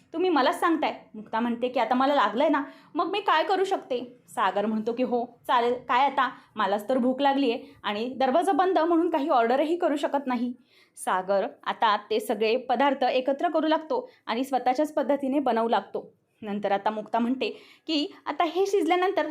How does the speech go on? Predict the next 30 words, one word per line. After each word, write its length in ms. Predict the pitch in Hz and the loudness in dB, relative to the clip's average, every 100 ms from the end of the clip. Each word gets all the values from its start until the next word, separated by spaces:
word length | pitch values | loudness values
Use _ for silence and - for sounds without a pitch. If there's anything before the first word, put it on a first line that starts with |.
| 311 | -6
आपल्याला 320 | - 254 269 | -4 -2 0
सगळे 240 | 285 247 | -2 -2
मसाले 360 | 359 302 254 277 | 0 0 0 0
घालावे 340 | 359 254 202 | 2 0 0
लागतील." 280 | 196 - 202 - _ _ _ _ - | -4 -6 -10 -14 _ _ _ _ -8
नंतर 360 | 202 196 214 | -6 -2 -2
इथे 320 | 208 214 226 - - _ | -2 -2 -2 -4 -12 _
खाली 340 | 349 359 330 381 - - | 0 2 2 0 -4 -10
चोराचा 460 | - 359 359 392 370 | -2 2 2 2 0
शिरकाव 380 | 403 302 277 330 | 0 -2 0 0
झालेला 340 | 330 302 214 | 2 2 2
असतो 300 | 202 202 214 - _ _ - | 0 -2 -10 -12 _ _ -8
आणि 340 | 220 214 226 247 - _ - | -6 -4 -6 -8 -16 _ -2
चोर 280 | 320 269 311 - | 2 2 2 0
हा 200 | 285 254 | 2 2
बिल्डिंगमध्ये 560 | 247 285 370 403 339 | 2 2 2 2 0
शिरलेला 400 | 415 392 285 277 | 0 0 0 2
असतो. 360 | 302 - 277 - - - _ _ - | 2 0 -4 -6 -10 -20 _ _ 0
लाईट्स 360 | 285 381 349 | 2 2 0
गेल्यामुळे 400 | 269 311 320 330 277 | 0 2 4 2 2
आपापसात 420 | 226 226 240 269 294 | 0 0 0 0 -2
सगळी 260 | 285 220 | -2 0
माणसं 300 | 240 226 277 302 | 0 0 -2 -2
खाली 220 | 285 233 | -2 0
कंपाऊंडमध्ये 640 | - 262 277 349 370 302 | 0 0 2 2 2 0
चर्चा 360 | 370 330 208 262 | 0 0 0 0
करत 280 | 262 247 247 | 0 0 0
असतात 240 | 269 196 - - _ - | -4 -6 -8 -16 _ -2
की 80 | 285 | 0
लाईट्स 340 | 214 226 | 2 0